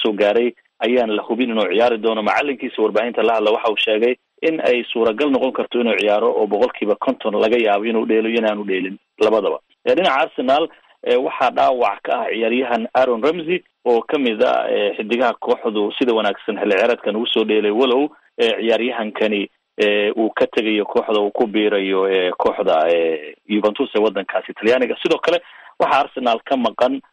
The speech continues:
eh, ciyaaryahan Mkhitaryan oo waddanka u dhashay Armenia iyo Azerbaijan, eh, colaad hore uga dhexaysa ay jirto darteed,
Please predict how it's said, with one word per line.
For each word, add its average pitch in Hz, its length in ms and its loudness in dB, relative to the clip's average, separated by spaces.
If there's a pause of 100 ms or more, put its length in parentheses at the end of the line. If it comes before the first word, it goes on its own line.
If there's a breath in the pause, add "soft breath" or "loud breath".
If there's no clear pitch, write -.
eh, 110 320 0
ciyaaryahan 120 400 0
Mkhitaryan 131 760 0 (200)
oo 120 320 2
waddanka 135 360 -2
u 127 100 2
dhashay 117 260 0
Armenia 127 640 0
iyo 110 240 -4
Azerbaijan, 107 720 0
eh, 101 240 0
colaad 120 320 2
hore 113 200 -2
uga 117 180 0
dhexaysa 107 420 -6
ay 110 160 -4
jirto 101 240 -12
darteed, 220 400 0